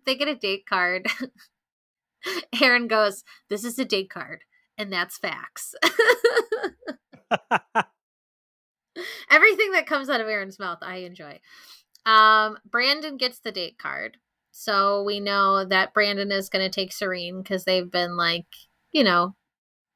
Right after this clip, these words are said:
Speaker 1: only focused on each other, really, from the
Speaker 2: Mm-hmm.
Speaker 1: beginning. So that was pretty obvious.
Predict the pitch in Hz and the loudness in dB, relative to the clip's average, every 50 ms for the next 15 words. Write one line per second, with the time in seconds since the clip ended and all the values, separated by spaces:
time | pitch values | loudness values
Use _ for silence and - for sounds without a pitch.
0 | _ _ _ - 208 214 226 220 202 180 165 - 190 185 - 175 - - 175 165 | _ _ _ 2 4 4 6 4 2 0 2 0 0 0 0 -4 -4 -4 -4 -4
1 | 160 160 160 180 180 170 156 151 156 160 175 170 170 170 170 165 185 196 - _ | -6 -6 -4 -4 -2 0 -2 -2 -2 -2 -4 -4 -4 -6 -6 -6 -8 -10 -8 _
2 | - 185 - 87 202 202 190 185 185 180 175 175 170 170 185 196 196 - - - | 0 0 2 2 2 2 2 2 -2 -6 -8 -8 -10 -10 -12 -14 -16 -12 -8 -6
3 | 180 170 170 175 175 170 151 - 190 - _ - 180 180 170 165 170 - _ - | -4 -2 -4 -4 -4 -6 -6 -6 -8 -14 _ -16 -14 -12 -12 -12 -12 -14 _ -18
4 | - - - _ - | -18 -18 -18 _ -20